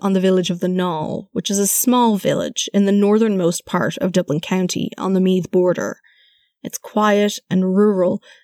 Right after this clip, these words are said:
and they thought it would be a great place to raise their children.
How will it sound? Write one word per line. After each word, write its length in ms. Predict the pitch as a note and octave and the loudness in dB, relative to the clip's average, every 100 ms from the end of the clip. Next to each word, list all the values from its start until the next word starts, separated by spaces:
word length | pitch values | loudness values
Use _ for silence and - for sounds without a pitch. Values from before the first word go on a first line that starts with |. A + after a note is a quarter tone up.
| - | -2
and 100 | G3+ | 0
they 80 | G#3 | 2
thought 320 | - B3+ A#3+ | 0 -2 0
it 100 | G#3+ | -2
would 120 | F#3+ | 0
be 100 | G3 | 0
a 40 | F#3 | 0
great 440 | - F#3+ F#3 - | 0 2 2 -2
place 420 | - F3+ E3+ - | -2 -2 -2 -6
to 100 | - | -4
raise 280 | F3+ F3+ E3+ | -2 0 -2
their 140 | F3+ E3+ | -4 -4
children. 680 | - F3+ E3 F#3+ - E3+ | 0 0 0 -4 -6 -8